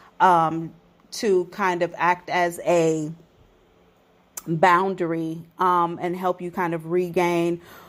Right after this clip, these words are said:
the strength in your hair, 'cause I feel like somebody is losing hair in patches. Like, every time you touch it, your hair is just coming out, and you're like, "What is happening to me? Like, what is wrong? My diet is good. What's going on?"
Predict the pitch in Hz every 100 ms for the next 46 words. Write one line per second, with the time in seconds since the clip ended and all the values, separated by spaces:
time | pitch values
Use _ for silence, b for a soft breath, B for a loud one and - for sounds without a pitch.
0 | B - 180 - 214 185 185 170 165 151
1 | 160 196 156 156 - 170 175 214 202 175
2 | 165 202 185 180 160 156 170 170 165 160
3 | 175 170 - 156 139 - 190 180 165 147
4 | 135 - 156 175 180 196 165 165 165 -
5 | 175 175 156 156 180 175 160 160 147 -
6 | 185 185 180 170 208 214 170 175 277 208
7 | 165 - 247 339 196 165 - 165 160 156
8 | 156 151 151 196 277 190 165 170 196 320
9 | 202 175 160 156 202 302 302 294 - 302
10 | 254 269 254 254 262 - -